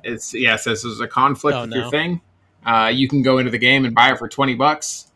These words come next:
Speaker 1: but that is not what you wanna do. You don't wanna have that problem when it's a free game on the service.
Speaker 2: Well, I did get a
Speaker 1: So, yeah, they need to get
Speaker 2: Yeah,
Speaker 1: that
Speaker 2: I
Speaker 1: fixed.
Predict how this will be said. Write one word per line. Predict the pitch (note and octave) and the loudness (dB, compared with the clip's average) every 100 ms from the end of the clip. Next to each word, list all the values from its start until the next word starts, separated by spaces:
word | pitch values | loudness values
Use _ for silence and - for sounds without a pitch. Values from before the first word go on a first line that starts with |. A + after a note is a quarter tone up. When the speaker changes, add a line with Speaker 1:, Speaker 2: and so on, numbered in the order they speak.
| - | -6
Speaker 1:
but | A2 G#2 - | -4 -4 -4
that | A#2 A2+ A2+ | 0 0 0
is | A2 | -2
not | B2 A2+ | -2 -2
what | A2 | -4
you | B2+ | -6
wanna | A#2+ A2+ | -4 -4
do. | G#2+ B2 B2 B2 | -4 -2 -2 -4
You | A2+ A#2+ | -6 -6
don't | G#2+ | -4
wanna | G#2 | -4
have | A2+ A2 | -4 -2
that | G#2 - | -4 -2
problem | A#2+ A2+ A2 | 2 2 2
when | G#2+ | -4
it's | G#2+ - | -6 -10
a | |
free | - - A#2 A2 | -8 -4 -4 0
game | A2 A2 G#2+ | 2 2 0
on | F#2 G2+ G2+ | 0 0 -2
the | F#2 | -6
service. | F2+ A#2+ G#2 | -6 -6 -4
Speaker 2:
Well, | |
I | C3 | -4
did | B2+ A#3 G#3+ | -2 -4 -2
get | E3 | -2
a | C#3 B2 - | -2 -2 -4
Speaker 1:
So, | A2 F#2+ G#2 | -4 -2 -2
yeah, | A2 A#2 - - | -2 -2 -2 -6
they | A#2+ | -4
need | B2 B2 | -2 -2
to | A#2 | -2
get | A#2 | -2
Speaker 2:
Yeah, | A#2+ A2 | -2 -2
Speaker 1:
that | A2 | 0
Speaker 2:
I | |
Speaker 1:
fixed. | D3 - - - | 0 -2 -8 -16